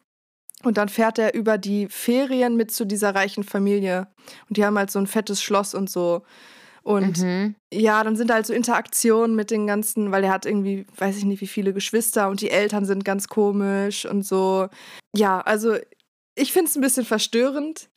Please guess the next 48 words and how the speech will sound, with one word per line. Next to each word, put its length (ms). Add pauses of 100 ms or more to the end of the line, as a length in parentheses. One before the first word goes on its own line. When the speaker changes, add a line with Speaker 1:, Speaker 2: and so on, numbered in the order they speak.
(240)
Speaker 1:
aber 500
sehr 280
viele 240
feiern 360
den 100
Film 220
unnormal. 600
Also 300
vielleicht 240
ist 80
es 80
einfach 160
nur 140
Geschmackssache. 760
Speaker 2:
Hm. 640
Speaker 1:
Du 80
kannst 200
ja 60
mal 100
einen 80
Speaker 2:
Vielleicht 280
Speaker 1:
Trailer 100
Speaker 2:
guck 140
ich 180
den 140
Speaker 1:
angucken. 180
Speaker 2:
heute 220
Abend 480
mal. 220
Speaker 1:
Mach 240
mal. 260
Speaker 2:
Ja, 80
vielleicht 240
guck 100
ich 60
erst 180
mal 140
den 140
Trailer. 760 (220)
Aber 100
ich 80
vielleicht, 340
oh, 60
es 120
hört 120
sich 120
irgendwie 240
interessant 760